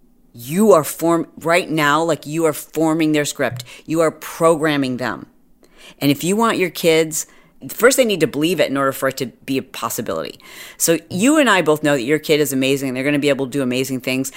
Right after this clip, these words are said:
but they're gonna be limited. Their earning potential is going to be limited by what they believe is possible. And what they believe is possible is being limited by the programming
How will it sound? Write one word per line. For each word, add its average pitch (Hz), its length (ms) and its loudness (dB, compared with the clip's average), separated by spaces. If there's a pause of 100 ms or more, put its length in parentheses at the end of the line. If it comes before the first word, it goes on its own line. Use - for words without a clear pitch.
(140)
but 151 140 -8
they're 269 120 8
gonna 440 140 0
be 294 140 0
limited. 156 640 0 (1200)
Their 185 280 2
earning 226 320 2
potential 104 640 -6 (960)
is 156 160 0
going 156 220 4
to 151 60 -2
be 131 340 -2 (720)
limited 151 800 0 (260)
by 135 160 -2
what 131 320 -2
they 208 100 4
believe 175 380 -2
is 262 120 -2
possible. - 600 -4 (240)
And 147 120 0
what 180 140 0
they 175 80 2
believe 175 300 0
is 240 100 -4
possible 113 540 -4 (160)
is 147 140 -4
being 160 220 4
limited 170 500 2 (200)
by 156 140 2
the - 100 2
programming 143 800 0